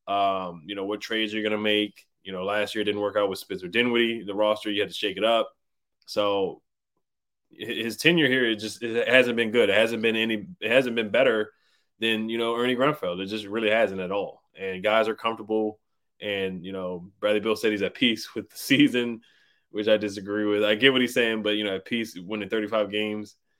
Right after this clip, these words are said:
it's, it's hard to say that. But, yeah, he, he's gotta make the playoffs. Simply put, you gotta make the playoffs. And,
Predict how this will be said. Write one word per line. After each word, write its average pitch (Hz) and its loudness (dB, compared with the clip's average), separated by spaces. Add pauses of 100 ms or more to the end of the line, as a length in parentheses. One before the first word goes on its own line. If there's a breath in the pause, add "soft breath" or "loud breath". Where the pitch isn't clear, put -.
(280)
it's, 101 -8
it's 104 -6
hard 104 4
to 98 -8
say 101 0
that. 101 0
But, 107 2
yeah, 123 6
he, 131 2
he's 123 -4
gotta 147 8
make 143 4
the 139 -6
playoffs. 139 2
Simply 131 -4
put, 123 0
you 85 -18
gotta 117 -4
make 113 -8
the 98 -20
playoffs. 90 -6 (120)
And, 98 -8